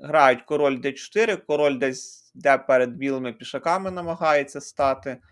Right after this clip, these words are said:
Король Ж п'ять, білі в цей час теж покращують свою позицію. Король Е п'ять, атакований пішак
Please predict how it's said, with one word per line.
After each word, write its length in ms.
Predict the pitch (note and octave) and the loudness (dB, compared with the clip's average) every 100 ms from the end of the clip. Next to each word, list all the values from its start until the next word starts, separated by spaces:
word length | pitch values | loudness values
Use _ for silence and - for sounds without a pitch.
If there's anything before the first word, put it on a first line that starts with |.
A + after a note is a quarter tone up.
| _ _ | _ _
Король 360 | _ D3+ C#3+ B2+ | _ 2 2 2
Ж 160 | C3 C3+ | -2 -4
п'ять, 340 | D#3+ E3 D#3+ | 2 2 0
білі 320 | D#3 D3 C3+ | -4 -4 -4
в 340 | A#2+ _ _ - | -6 _ _ -14
цей 100 | C3+ | -6
час 320 | C3+ C3 - | 0 0 2
теж 380 | D3 C3+ - - | 2 2 0 -14
покращують 680 | C3 - C3+ B2 - C3+ B2 | -10 0 4 4 2 -8 -12
свою 320 | - - B2 | -14 -10 -10
позицію. 840 | G#2+ C3+ C3 F3 F#3 - E3+ E3 - | -10 -12 -4 -4 -4 -8 -8 -10 -6
Король 360 | C#3 C3+ C3 B2 | -2 2 2 0
Е 120 | A#2+ | -4
п'ять, 420 | B2 D3 E3 - | 0 0 0 -4
атакований 720 | A#2+ B2+ - C3+ B2+ A#2+ A#2 | -10 -10 -4 -2 -2 -4 -8
пішак 640 | - B2+ - C#3 C#3 - | -12 -18 -2 0 0 -4